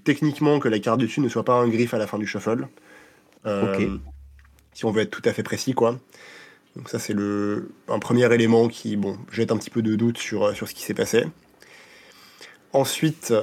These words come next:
Speaker 1: euh, un deuxième élément qu'on a appris, effectivement, euh, qu'on n'avait pas sur la vidéo seule,
Speaker 2: Et qui ne
Speaker 1: euh,
Speaker 2: s'entend
Speaker 1: c'est
Speaker 2: pas, qui est important.
Speaker 1: Voilà, qui ne s'entend pas, c'est que le joueur dit ex-, explicitement à, à Piotr de couper son deck.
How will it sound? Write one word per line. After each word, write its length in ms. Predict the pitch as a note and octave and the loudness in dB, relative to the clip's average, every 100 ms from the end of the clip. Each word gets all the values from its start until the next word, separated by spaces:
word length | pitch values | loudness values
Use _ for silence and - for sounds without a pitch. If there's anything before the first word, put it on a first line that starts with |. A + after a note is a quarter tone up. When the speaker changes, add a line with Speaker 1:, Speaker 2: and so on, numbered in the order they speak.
| - | 0
Speaker 1:
euh, 840 | B2+ A2+ G#2+ G#2+ G#2 G#2 G2+ G#2 G#2 - - - _ _ | -2 2 4 4 4 4 2 0 -4 -8 -20 -20 _ _
un 180 | B2+ A#2 | 2 4
deuxième 260 | A2+ C3 E3+ | 6 6 6
élément 260 | D3+ D#3 | 8 6
qu'on 140 | D3+ B2+ | 6 6
a 100 | B2 | 6
appris, 420 | A#2 - C3 B2+ - | 4 4 2 2 -4
effectivement, 640 | - - A#2+ A#2 A#2 A#2 - - - - | -12 -6 2 6 6 4 -4 -20 -20 -12
euh, 120 | - G#2+ | -6 -2
qu'on 160 | A#2 | 0
n'avait 160 | A2 G#2+ | 2 4
pas 160 | B2+ | 2
sur 140 | A#2 A#2 | 2 0
la 80 | G#2+ | -2
vidéo 360 | G#2+ A2+ A2+ | 2 2 2
seule, 360 | A2+ C3 A#2+ G#2 G#2 - - - _ | 4 4 4 2 -4 -12 -20 -20 _
Speaker 2:
Et 60 | A#2 | -2
qui 140 | A2 | 0
ne 60 | G#2 | 2
Speaker 1:
euh, 40 | |
Speaker 2:
s'entend 360 | G2+ B3 - E3+ | 2 2 2 0
Speaker 1:
c'est 100 | C#3 | 0
Speaker 2:
pas, 160 | C3+ A#2 - - | 0 -2 -6 -6
qui 100 | G#2+ | -4
est 40 | |
important. 400 | G2+ G2+ - G2+ G2+ - _ _ _ _ A#2 | -4 -4 -8 -10 -12 -16 _ _ _ _ 2
Speaker 1:
Voilà, 220 | C3 G#2+ | 2 2
qui 100 | A2+ | -2
ne 60 | |
s'entend 280 | G2+ C3 B2+ | 0 2 2
pas, 240 | A#2+ C3 C3 - - | 4 2 2 -8 -20
c'est 260 | - - A#2 | -16 -8 0
que 80 | |
le 140 | B2 A#2+ | 2 4
joueur 420 | A#2+ C#3+ D3 C3 | 4 4 4 2
dit 380 | A#2+ B2+ D#3 - | -2 0 0 -2
ex-, 160 | C3 C3+ | -6 -4
explicitement 680 | A#2 - C3+ C#3+ C#3+ C#3 C3+ | -6 -4 -4 2 4 4 2
à, 400 | B2+ A#2 A2+ G#2+ G#2+ | 0 0 0 -2 -2
à 140 | A#2+ | -2
Piotr 320 | - C#3+ - | 2 2 2
de 80 | A2+ | 0
couper 240 | A2 B2 | 0 0
son 160 | A#2 A#2 | 2 2
deck. 260 | B2+ D#3 | 2 0